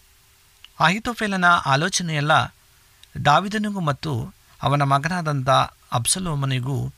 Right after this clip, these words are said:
ಹಾಗೆಯೇ ಸರಿ ಎನಿಸಿತು. ಅವನ ಸಲಹೆಯು ಒಂದು ರೀತಿಯಾದಂಥ ಬಲವಾದಂಥ ಒಂದು ವಾಕ್ಯವಾಗಿತ್ತು. ಅಹೀತೋಫೆಲನು ಮಾತನಾಡುವ ಪ್ರತಿಯೊಂದು ಮಾತುಗಳು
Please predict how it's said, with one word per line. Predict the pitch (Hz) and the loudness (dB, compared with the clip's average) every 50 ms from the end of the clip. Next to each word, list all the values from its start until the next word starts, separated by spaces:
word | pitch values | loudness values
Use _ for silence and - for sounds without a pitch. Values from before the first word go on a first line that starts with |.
| _ _ _ _ _ _ _ _ _ _ _ | _ _ _ _ _ _ _ _ _ _ _
ಹಾಗೆಯೇ | - 113 113 123 123 127 123 120 120 120 117 | -2 -2 0 0 0 0 0 0 -2 -2 -4
ಸರಿ | - - 120 113 143 151 | -4 -4 -4 -4 -2 -4
ಎನಿಸಿತು. | 143 127 117 - 120 107 - - - - _ _ _ _ _ - - - - - - - _ _ _ _ _ _ _ - _ _ _ _ _ _ _ _ _ _ _ - | -4 -4 -4 -6 -6 -8 -12 -16 -18 -20 _ _ _ _ _ -20 -20 -20 -20 -20 -20 -20 _ _ _ _ _ _ _ -20 _ _ _ _ _ _ _ _ _ _ _ 2
ಅವನ | 156 165 180 175 175 | 4 4 4 4 2
ಸಲಹೆಯು | 165 - 180 170 196 233 226 - 233 185 135 131 - - - _ _ _ _ _ _ _ _ - - _ _ - | 2 2 2 2 2 2 0 -2 -2 -2 -2 -2 -6 -8 -14 _ _ _ _ _ _ _ _ -20 -20 _ _ -2
ಒಂದು | 175 185 185 185 | -2 0 0 2
ರೀತಿಯಾದಂಥ | 180 196 208 - 220 208 202 185 185 180 175 165 - 170 165 160 160 160 - 110 110 - | 0 0 -2 -2 -4 -4 -2 -2 -2 -4 -4 0 2 4 4 4 4 2 0 -2 -2 -2
ಬಲವಾದಂಥ | 131 127 147 165 180 202 214 220 202 180 165 156 160 | 0 0 0 0 2 0 0 0 -2 -4 -4 0 2
ಒಂದು | 147 139 135 135 131 127 127 120 | 2 2 4 2 0 -2 0 0
ವಾಕ್ಯವಾಗಿತ್ತು. | 117 117 120 - - - 160 139 127 117 113 110 - 139 123 - - _ _ _ _ _ _ _ _ _ _ _ _ _ _ _ _ _ _ _ - | 0 0 0 -2 -6 -4 -2 0 0 0 -2 -4 -6 -10 -12 -12 -14 _ _ _ _ _ _ _ _ _ _ _ _ _ _ _ _ _ _ _ 2
ಅಹೀತೋಫೆಲನು | 156 170 190 226 220 226 202 - 202 196 190 185 180 | 2 4 2 0 -2 -6 -4 -2 -2 -2 0 -2 0
ಮಾತನಾಡುವ | 165 160 156 170 - - 175 165 160 160 156 151 147 147 139 135 | 2 4 4 2 2 0 0 2 2 2 2 2 4 4 4 2
ಪ್ರತಿಯೊಂದು | - 127 120 123 - - 214 208 180 151 | 0 -4 -6 -6 -6 -6 -6 -6 -4 -2
ಮಾತುಗಳು | 135 131 127 135 151 208 202 196 147 120 123 175 190 | 0 0 0 0 0 -2 -4 -4 -4 -2 -4 -6 -8